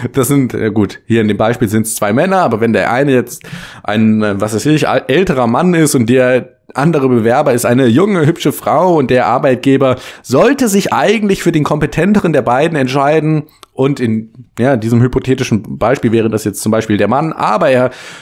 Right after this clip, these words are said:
verliebt sich auf den ersten Blick in die junge, hübsche Dame und stellt sie dann dafür ein. Das wäre dann natürlich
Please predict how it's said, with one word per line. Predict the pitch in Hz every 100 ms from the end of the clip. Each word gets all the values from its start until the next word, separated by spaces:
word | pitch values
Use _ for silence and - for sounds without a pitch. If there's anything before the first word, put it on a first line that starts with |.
| -
verliebt | - 120 220 -
sich | - 143
auf | 147
den | 147 131
ersten | 117 160 -
Blick | 120 165 135
in | 123
die | 123
junge, | 127 160 156
hübsche | 143 - 110
Dame | 107 143 139
und | -
stellt | 127 110
sie | 120
dann | 131 123
dafür | 107 113
ein. | 101 107 104 - - - - - -
Das | 135 156
wäre | 160
dann | 139 135
natürlich | 123 135 127 113